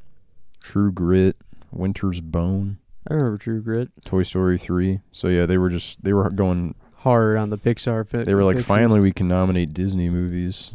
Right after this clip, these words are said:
Speaker 1: now that we have more than five nominees."
Speaker 2: Yeah.
Speaker 1: Um, twenty eleven was The Artist. The movie stinks.
Speaker 2: What else came out that year?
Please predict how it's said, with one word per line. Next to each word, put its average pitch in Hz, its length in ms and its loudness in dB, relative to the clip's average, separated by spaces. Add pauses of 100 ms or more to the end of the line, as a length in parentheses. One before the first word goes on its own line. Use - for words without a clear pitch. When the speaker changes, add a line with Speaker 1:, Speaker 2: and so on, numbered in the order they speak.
Speaker 1:
now 95 140 -4
that 85 120 -2
we 90 160 -2
have 90 460 -4 (100)
more 95 280 -2
than 92 100 -2
five 92 260 -2
nominees." 95 600 -2
Speaker 2:
Yeah. 123 340 0 (1300)
Speaker 1:
Um, 82 540 -6 (400)
twenty 117 180 -2
eleven 98 640 2
was 98 120 -10
The - 120 -10
Artist. - 520 -6 (500)
The - 60 -10
movie 90 260 -4
stinks. - 500 -12 (2500)
Speaker 2:
What 160 120 -2
else 185 180 2
came 151 240 0
out 139 180 0
that - 180 -8
year? - 280 -8